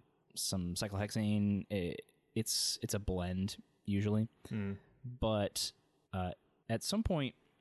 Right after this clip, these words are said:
Speaker 1: um, they, they decided to come up with this octane rating. It, it basically,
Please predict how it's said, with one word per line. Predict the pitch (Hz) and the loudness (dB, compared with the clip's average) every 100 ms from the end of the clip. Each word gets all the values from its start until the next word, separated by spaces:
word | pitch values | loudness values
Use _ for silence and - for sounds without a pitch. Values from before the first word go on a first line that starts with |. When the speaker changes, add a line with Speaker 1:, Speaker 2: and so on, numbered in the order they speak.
| _ _ _ - | _ _ _ 0
Speaker 1:
um, | 113 104 98 92 95 | 2 4 4 2 -2
they, | 117 113 107 104 104 104 | -2 2 4 4 4 2
they | |
decided | 110 - 139 135 120 | 0 0 0 0 0
to | 107 101 | -2 -2
come | - 120 | 0 0
up | 110 | 0
with | 104 | -2
this | 101 - | -2 -2
octane | 101 - 110 104 | -4 0 2 4
rating. | 107 113 113 117 120 | 4 4 4 2 2
It, | 110 - | -2 0
it | 113 | 0
basically, | 139 123 110 107 101 95 | 2 0 0 2 4 2